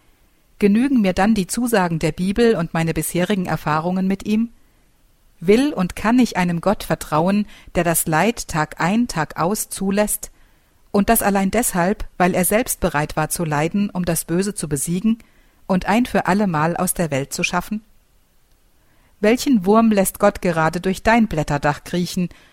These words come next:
und welche Annehmlichkeit dein Glaubenspflänzchen zerfressen? Vielleicht bist du ja gerade wütend, weil Gott dir das eine oder andere Gute in deinem Leben wegnimmt oder verweigert. Hast du denn nicht ein Recht auf ein angenehmes und erfülltes Leben?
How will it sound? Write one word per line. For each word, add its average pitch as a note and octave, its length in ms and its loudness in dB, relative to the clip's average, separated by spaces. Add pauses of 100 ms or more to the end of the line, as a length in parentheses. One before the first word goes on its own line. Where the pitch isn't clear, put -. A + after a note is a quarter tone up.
(240)
und G3 180 0
welche A#3 360 0
Annehmlichkeit F#3 920 2
dein G#3+ 140 2
Glaubenspflänzchen E3 1000 -2
zerfressen? F3 640 -2 (880)
Vielleicht A3 360 2
bist F#3+ 200 -2
du F3+ 40 0
ja D#3+ 160 0
gerade D#3 440 0
wütend, G3 460 -2
weil D#3+ 180 2
Gott - 300 -2
dir E3 80 0
das D#3 200 -2
eine F#3 300 2
oder D3+ 240 0
andere E3+ 340 0
Gute G#3+ 340 -2
in E3 120 0
deinem E3+ 240 0
Leben F3+ 320 -2
wegnimmt D#3+ 560 -2 (360)
oder E3+ 220 0
verweigert. F3+ 680 -2 (720)
Hast F3+ 260 0
du A3+ 40 0
denn F#3 180 0
nicht G3 200 0
ein E3 140 0
Recht E3+ 380 -2
auf E3 120 0
ein E3 140 0
angenehmes G3+ 720 2
und E3+ 200 -4
erfülltes G3 640 -2
Leben? F#3+ 360 -2